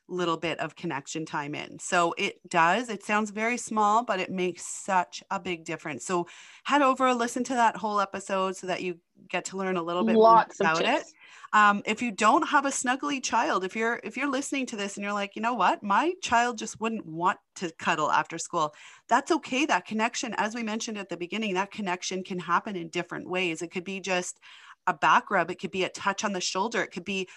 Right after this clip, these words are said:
Speaker 1: eye contact, you getting them down to their level and just giving them some eye contact and chatting for a few minutes or reading a book or
Speaker 2: Mm-hmm.
Speaker 1: playing a game that they wanna play. Anything goes for that connection as long as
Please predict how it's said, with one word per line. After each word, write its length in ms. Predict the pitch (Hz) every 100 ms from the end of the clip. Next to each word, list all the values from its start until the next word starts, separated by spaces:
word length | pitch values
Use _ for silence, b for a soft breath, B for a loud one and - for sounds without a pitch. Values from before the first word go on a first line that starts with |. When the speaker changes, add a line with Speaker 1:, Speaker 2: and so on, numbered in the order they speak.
| B B -
Speaker 1:
eye 200 | 214 294
contact, 640 | - 208 185 160 143 -
you 80 | 202
getting 300 | 202 202 233
them 180 | 226 - 185 175
down 260 | 196 202 233
to 120 | 220
their 180 | 185 175
level 440 | 175 185 165 165 -
and 240 | 170 175
just 460 | 180 170 - - - -
giving 280 | 196 220 220
them 120 | 214
some 220 | - 190
eye 220 | 165 170
contact 560 | 185 196 180 190 170 -
and 220 | 160 160 -
chatting 420 | - 165 226 208
for 160 | 175 156
a 60 |
few 180 | 151 165
minutes 300 | 165 160 147
or 120 | 165
reading 320 | 160 165 170 202
a 60 |
book 300 | 214 226 202
or 180 | 226 262
Speaker 2:
Mm-hmm. 80 | 233 - b b -
Speaker 1:
playing 220 | 175 180
a 60 | 208
game 260 | 247 269
that 160 | 247 214
they 100 | 180
wanna 220 | 165 160
play. 340 | - 147 139 - _
Anything 720 | 226 233 247 226 - 214 196
goes 440 | 185 180 180 170 -
for 160 | 175
that 240 | 165 156 -
connection 580 | 170 147 156 - 160 156
as 160 | 160
long 240 | 165 165 170
as 180 | 170